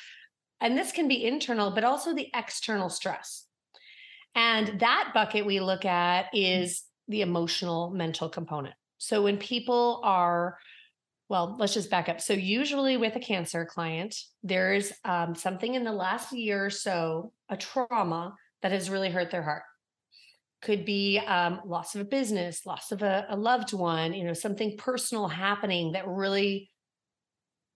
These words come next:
rocked their boat. And it, it's different for other, every person. Um, but dealing with that trauma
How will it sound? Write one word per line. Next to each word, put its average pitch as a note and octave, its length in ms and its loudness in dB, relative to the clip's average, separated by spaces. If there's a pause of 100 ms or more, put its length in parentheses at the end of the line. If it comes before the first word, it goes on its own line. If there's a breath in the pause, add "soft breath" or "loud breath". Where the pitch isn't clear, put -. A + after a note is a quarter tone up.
(140)
rocked F#3 400 2
their E3+ 200 2
boat. D#3 220 -2 (120)
And G#3+ 80 4
it, B3+ 100 4
it's C4+ 300 0
different C4+ 540 -2
for A#3 100 2
other, G3+ 360 0
every G3+ 240 -2
person. - 460 -8 (720 loud breath)
Um, F#3+ 340 4
but G3 180 -2
dealing C4 360 4
with A3+ 200 2
that G3 420 4
trauma G#3 560 0